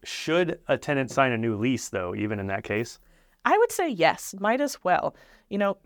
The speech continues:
Speaker 2: get everything documented, have a fresh signature. If there are any other rules or stipulations you wanna put in,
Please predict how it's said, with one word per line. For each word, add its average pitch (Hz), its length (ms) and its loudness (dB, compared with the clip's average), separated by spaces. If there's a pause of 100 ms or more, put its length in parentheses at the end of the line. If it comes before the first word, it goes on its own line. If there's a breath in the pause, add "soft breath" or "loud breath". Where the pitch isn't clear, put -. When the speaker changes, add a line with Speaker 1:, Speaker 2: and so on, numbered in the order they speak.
Speaker 2:
get 233 140 6
everything 277 380 0
documented, 190 580 2
have 190 260 -2
a 208 60 -2
fresh 202 320 -2
signature. 175 520 -4
If 175 180 -4
there 202 180 0
are - 40 0
any 208 320 -2
other 190 240 0
rules 170 480 -4
or 170 400 -2
stipulations 170 680 -4
you 175 100 -2
wanna 165 160 -2
put 165 200 -4
in, 160 320 -6